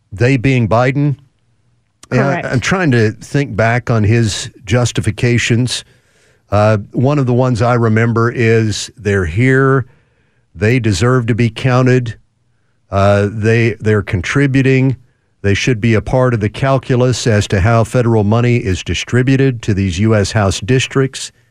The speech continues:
Speaker 1: that kind of a thing.
Speaker 2: Uh, okay, 'cause I was only remembering that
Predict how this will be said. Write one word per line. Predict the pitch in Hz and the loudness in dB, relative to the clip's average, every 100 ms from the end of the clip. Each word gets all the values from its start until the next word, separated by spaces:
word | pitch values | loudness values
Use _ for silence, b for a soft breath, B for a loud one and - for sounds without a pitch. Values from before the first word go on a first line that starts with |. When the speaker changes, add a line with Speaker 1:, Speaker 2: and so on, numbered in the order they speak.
| _ | _
Speaker 1:
that | 101 113 | -2 -2
kind | - 127 | 0 0
of | 123 | 0
a | 117 | 0
thing. | 135 127 135 131 - - - | 0 0 0 -4 -10 -16 -4
Speaker 2:
Uh, | 180 151 | 0 0
okay, | 175 185 | 0 -2
'cause | 156 180 | -2 0
I | 196 | 0
was | 220 220 202 | 2 2 2
only | 196 208 190 | 2 2 2
remembering | 185 180 185 180 180 175 175 175 B B B - | 2 2 2 2 2 2 2 0 B B B -6
that | 180 196 180 170 | -2 0 0 -4